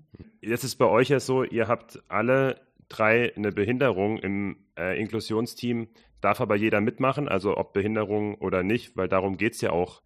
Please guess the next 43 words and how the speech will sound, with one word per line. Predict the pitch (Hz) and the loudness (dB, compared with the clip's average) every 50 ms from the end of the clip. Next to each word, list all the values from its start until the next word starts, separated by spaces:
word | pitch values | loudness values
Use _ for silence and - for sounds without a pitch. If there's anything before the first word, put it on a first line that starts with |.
| - - _ _ | -20 -20 _ _
wie | - 98 | -2 0
ihr | 101 | 0
es | 98 - - | 0 -2 -4
grad | - 98 - | -6 -6 -6
schon | - - 98 | -4 -4 -4
gesagt | 95 101 95 - 95 92 - - | -4 -4 -2 -2 -4 -4 -4 -2
habt. | - 110 - - - - - - - - - - _ _ _ _ _ _ - | -2 -2 -2 -4 -8 -20 -20 -20 -20 -20 -20 -20 _ _ _ _ _ _ -4
Ich | 127 - | -2 2
kann | - 147 131 | 4 4 4
mir | 135 131 | 4 4
jetzt | 131 - - | 2 0 0
vorstellen, | - 120 123 135 - - - 127 123 127 131 131 120 - _ - - | 2 2 2 2 2 0 0 2 2 2 2 0 -2 -6 _ -20 -18
gerade | - - - 110 117 113 110 | -6 0 2 2 2 2 2
bei | 92 113 - | 2 2 2
eurem | - 113 127 135 131 92 | 4 4 4 4 2 2
Engagement, | 101 101 98 101 95 - 104 95 95 95 98 107 110 110 110 - _ _ _ _ _ - | 0 0 0 0 0 -2 -2 -2 0 2 2 2 0 -2 -4 -10 _ _ _ _ _ -4
dass | - 110 107 | -2 -2 -2
es | - | -2
in | 117 110 | -2 0
der | 104 104 104 | 0 2 2
Gesellschaft | 104 104 - 120 113 117 117 - 127 117 110 - - - - - - _ _ | 0 0 0 0 0 2 2 2 2 2 0 0 -4 -12 -16 -16 -18 _ _
viele | - - - 127 123 117 120 | -18 -2 0 2 4 4 2
Stimmen | - - 120 120 123 131 123 | 2 2 2 2 2 2 0
gibt, | 117 120 113 - | -2 -4 -6 -6
die | - 104 | -8 -6
sagen, | - 110 107 104 107 107 107 107 104 - _ _ _ _ _ | -2 2 2 2 2 2 0 -4 -4 -8 _ _ _ _ _
„Ah, | - 95 | -2 0
du | 101 107 | 0 0
hast | 113 110 - | 0 0 -2
doch | 110 | -4
selbst | - - 117 113 110 - | -2 -2 -2 -2 -2 -4
eine | 135 113 | -4 -2
Behinderung | 113 113 117 117 117 113 113 107 113 113 113 113 110 | -2 -2 0 0 0 0 2 2 0 0 0 -2 -4
und | - - 92 | -4 -4 -4
hast | 98 98 95 | -2 -4 -4
es | 98 - | -6 -4
vielleicht | - 110 104 98 | -2 0 0 0
selbst | - 117 110 117 - - | 0 0 0 0 -2 -4
schon | - 127 117 110 | -6 -4 -4 -4
schwer | - - 113 113 110 | -2 0 0 2 2
und | 107 110 104 | 2 0 -2
brauchst | - 98 101 101 - - | -2 -2 -2 -2 -2 -2
Hilfe. | 117 110 110 - 117 117 110 110 - | -2 -2 -2 0 0 0 0 -2 -6